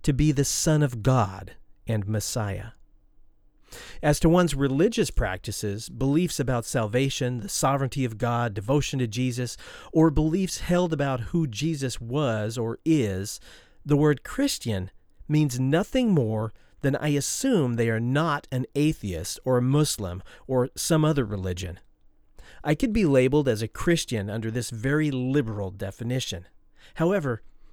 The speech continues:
if I base the definition of what a Christian is on most of what's taking place in the name of Christianity today,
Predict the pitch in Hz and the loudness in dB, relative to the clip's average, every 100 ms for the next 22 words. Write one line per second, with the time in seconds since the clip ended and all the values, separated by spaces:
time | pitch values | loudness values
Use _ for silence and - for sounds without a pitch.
0 | - 160 - 151 131 175 254 - - 156 | -6 -6 0 0 0 0 0 -2 -2 -2
1 | 147 147 151 135 131 131 123 110 120 123 | 0 -2 -2 -2 -2 -2 -2 -4 -2 0
2 | 110 - - 180 180 - 117 104 104 101 | 0 -6 -4 -2 -2 -4 -2 -2 -4 -4
3 | 117 120 123 131 170 214 - 120 113 101 | -4 -2 0 2 2 2 -2 -4 -4 -4
4 | - 131 - 131 - 123 123 - 123 117 | -2 -4 -2 -6 -4 -2 -4 -4 -2 0
5 | 120 120 107 - - - - - 156 - | 0 0 0 -2 -12 -16 -12 0 0 0
6 | - 113 104 131 196 131 92 80 - 101 | -2 -2 0 2 2 0 -2 -6 -6 -4
7 | 92 87 80 80 | -2 -4 -4 -8